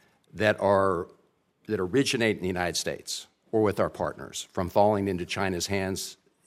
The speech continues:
in a way that they can use them and incorporate them in their military. And I do want to, um, uh, applaud the administration for its efforts. Uh, you mentioned in your testimony the October, uh,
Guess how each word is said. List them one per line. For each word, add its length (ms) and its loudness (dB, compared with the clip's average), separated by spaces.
in 140 -4
a 40 -2
way 200 0
that 160 -4
they 140 -4
can 160 -6
use 280 -2
them 140 -6
and 80 -4
incorporate 420 -4
them 160 -6
in 80 -6
their 120 -4
military. 580 -8
And 160 2
I 160 6
do 180 2
want 220 6
to, 220 2
um, 320 -2
uh, 320 -6
applaud 360 -2
the 40 -2
administration 640 -2
for 280 -6
its 180 -4
efforts. 460 -2
Uh, 200 -2
you 200 -2
mentioned 360 -2
in 80 -2
your 120 -4
testimony 720 2
the 120 4
October, 580 4
uh, 180 -2